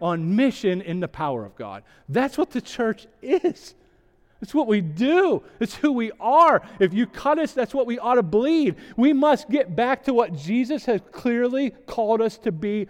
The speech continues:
about. This is what he's called us to be about. If not, be assured of this. The promise that Jesus has made to build his church will still surely happen.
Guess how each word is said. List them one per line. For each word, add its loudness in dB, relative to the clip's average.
about. 0
This -6
is -6
what 0
he's -4
called 0
us 2
to -4
be 2
about. 0
If 2
not, 2
be 2
assured 0
of -2
this. 2
The 0
promise 2
that -6
Jesus -4
has 0
made -2
to -2
build 4
his 0
church 0
will 2
still 2
surely 0
happen. -8